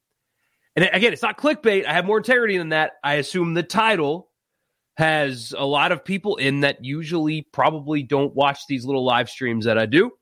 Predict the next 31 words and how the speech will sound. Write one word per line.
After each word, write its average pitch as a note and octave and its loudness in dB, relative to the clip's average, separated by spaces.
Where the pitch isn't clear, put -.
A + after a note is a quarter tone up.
Uh, C3 4
you E3+ 2
cannot B3 2
comment. B3 0
You C#3 -12
cannot G3 0
be F#3+ 2
like F#3+ 4
J E3 0
P. B2 -8
You D#3 2
cannot G#3 4
comment. D3 -2
So, E3 2
uh, D3 2
hop G#3 0
on G#3 2
over F3+ -2
to F3 2
either D3 0
Facebook D#3+ -2
or C#3 2
YouTube, B2 0
and A2 2
you A2+ 0
can A2 0
actually A#2 -4
be, G#2 -2
uh, G2+ 2
a G2 -6
part - -2